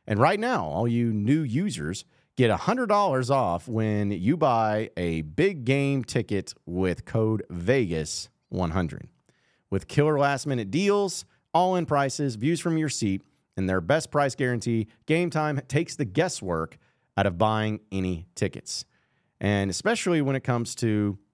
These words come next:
having your seat and being able to see it from your phone and from the app. That's important. You know, people don't realize just how much of a cheat code that is, but when you can actually ch-, click the seat and see exactly what your view is gonna be looking like,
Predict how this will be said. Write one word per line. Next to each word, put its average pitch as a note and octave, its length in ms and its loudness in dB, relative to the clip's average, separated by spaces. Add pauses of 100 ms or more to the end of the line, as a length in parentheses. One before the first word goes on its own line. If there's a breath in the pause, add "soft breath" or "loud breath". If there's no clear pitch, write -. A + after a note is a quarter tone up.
(160)
having A2+ 380 2
your G2 100 -2
seat A2 380 -2
and F#2 160 -4
being A2 220 0
able G2 140 -2
to F2+ 80 -4
see A#2 240 0
it G2 160 -2 (520)
from B2+ 280 2
your G#2 120 -2
phone F2+ 480 -4
and D#2 120 -8
from A2 200 0
the F#2+ 120 0
app. F2+ 240 -2 (280 soft breath)
That's - 180 0
important. A#2 480 0 (560)
You G2 60 -2
know, - 20 2
people F#3 180 4
don't E3 120 2
realize C3 480 2
just - 160 -6
how A#2+ 100 2
much A#2+ 240 -2
of F#2 80 -10
a D#2+ 220 -2
cheat - 360 -2
code G2 300 0
that E2+ 220 -2
is, F2+ 340 0
but D#2+ 300 -4 (400)
when G#2 140 0
you D3 100 4
can E3+ 100 -2
actually C#3+ 440 -2
ch-, - 200 -16
click E3 220 -2
the A2+ 80 -4
seat D3+ 280 -2
and G#2+ 120 -6
see C3+ 240 0
exactly G#2+ 340 0
what A2 140 -4
your E2+ 80 -4
view F#2 200 0
is C#3 100 0
gonna D3 160 -2
be C#3+ 100 -2
looking D3 320 -2
like, D3 220 0